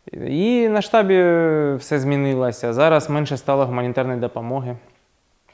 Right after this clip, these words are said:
Е, більше стало благодійників, які до-, допомагають, але всі, скажімо так, чим довше йде війна і затягується конфлікт, всіх, е, ресурси закінчуються, і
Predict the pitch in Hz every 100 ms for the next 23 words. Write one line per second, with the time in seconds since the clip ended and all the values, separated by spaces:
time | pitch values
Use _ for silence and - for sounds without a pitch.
0 | _ - 131 123 120 120 117 117 143 160
1 | 156 - 143 139 143 151 151 190 151 123
2 | - 120 123 - - 123 123 127 117 117
3 | 110 113 127 147 135 - - - - _
4 | 135 - - 143 139 143 127 131 127 127
5 | - - - 143 139 127 120 110 104 107
6 | 76 - - _ - 123 143 123 127 123
7 | 135 127 151 202 190 - - - - _
8 | - - 120 120 123 127 123 120 117 123
9 | 120 117 113 127 139 190 156 - - -
10 | _ _ - - 127 123 - 107 120 120
11 | 123 131 - 127 120 - 117 113 110 110
12 | 110 110 113 123 165 160 - 127 120 113
13 | - 117 117 117